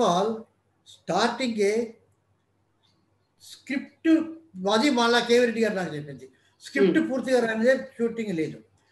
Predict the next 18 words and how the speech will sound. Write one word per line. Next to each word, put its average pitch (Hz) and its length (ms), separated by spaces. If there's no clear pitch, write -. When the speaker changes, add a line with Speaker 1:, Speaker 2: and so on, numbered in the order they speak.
Speaker 2:
ఉమ్. 190 160
Speaker 1:
script - 400
అయిన 285 180
తర్వాత 208 420
first 220 420
total 262 440
script - 380
కెమెరామెన్‌తో 214 600
కూర్చుంటా. 156 340
Speaker 2:
ఆ. 151 300
ఉమ్. 160 360
Speaker 1:
మొత్తం 190 420
కెమెరామెన్ 220 520
అసలు 165 240
స్క్రిప్ట్లో 214 400
ఉంటాడు. 147 400
మొత్తం 226 580
స్క్రిప్ట్ - 480